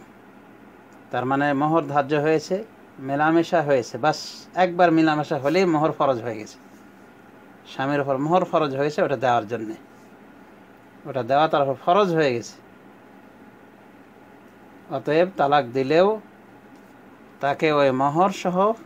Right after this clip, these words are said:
তালাক দিতে হবে, আর পূর্বে তালাক দিয়ে থাকলে তো আর, পূর্বে মোহর দিয়ে থাকলে তো আর তাকে দেওয়ার প্রয়োজন নাই।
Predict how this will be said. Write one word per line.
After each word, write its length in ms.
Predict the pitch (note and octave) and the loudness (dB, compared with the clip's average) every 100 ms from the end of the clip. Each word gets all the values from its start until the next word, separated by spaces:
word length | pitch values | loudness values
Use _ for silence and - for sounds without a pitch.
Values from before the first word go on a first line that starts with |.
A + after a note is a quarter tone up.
| - - | -20 -4
তালাক 220 | E3 D#3 | 0 0
দিতে 240 | C3+ C#3 C#3+ | -2 -2 0
হবে, 320 | D3 G#3+ D#4 | 0 0 -4
আর 180 | E3+ D#3 D#3 - - | -4 -4 -4 -14 -10
পূর্বে 260 | G3 F#3 E3+ | -4 0 2
তালাক 260 | E3 D#3 D3+ | 2 2 2
দিয়ে 160 | C#3+ C#3+ | 0 -2
থাকলে 320 | D3+ D#3 F#3+ | -2 -4 -4
তো 120 | F#3+ | 2
আর, 280 | D3 C#3 C3 - - - - - - - - - - - | 4 4 2 -4 -20 -20 -20 -20 -20 -20 -20 -20 -12 -2
পূর্বে 260 | D#3 D3 | 0 2
মোহর 280 | C#3+ D#3 E3 | 2 4 2
দিয়ে 160 | C#3+ C#3+ | 2 0
থাকলে 240 | C#3+ D#3+ | 0 -2
তো 80 | G3 | 0
আর 100 | D#3+ | 0
তাকে 260 | - C3+ B2 | 0 -4 -2
দেওয়ার 280 | B2 B2 | 0 0
প্রয়োজন 360 | B2+ C3 A#2 A#2+ | 0 -2 -2 -4
নাই। 200 | A2+ F#2+ | -6 -12